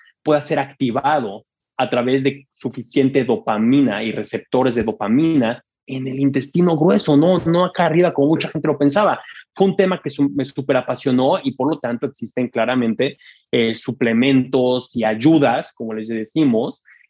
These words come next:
que permiten que una persona pueda fortalecer la producción de dopamina y serotonina, que el noventa por ciento de la serotonina de la felicidad también, mm, este, nace con las cien millones de neuronas que tenemos en el intestino grueso.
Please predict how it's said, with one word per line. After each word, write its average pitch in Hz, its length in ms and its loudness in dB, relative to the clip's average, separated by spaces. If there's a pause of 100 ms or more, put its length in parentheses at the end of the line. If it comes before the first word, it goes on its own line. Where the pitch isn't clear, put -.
que 123 160 0
permiten 135 800 2
que - 60 -4
una 131 160 0
persona 127 420 -2
pueda 127 540 0
fortalecer 117 720 -2
la 127 160 -4
producción 113 380 -6
de 127 60 -2
dopamina 131 520 0
y 147 80 -2
serotonina, 143 760 0
que - 80 -2
el 127 100 0
noventa 156 300 0
por 131 160 -6
ciento 151 200 -2
de - 20 2
la 131 80 2
serotonina 147 720 0
de 127 80 0
la 120 80 -2
felicidad 131 580 -2
también, 143 600 -2 (480)
mm, 143 220 -2
este, 135 280 0
nace 139 680 0 (260)
con 135 160 2
las 123 160 -2
cien 156 200 2
millones 151 680 0
de 131 220 2
neuronas 139 520 2
que 127 80 -6
tenemos 113 580 -2
en 117 120 -2
el 110 60 0
intestino 110 420 0
grueso. - 500 -2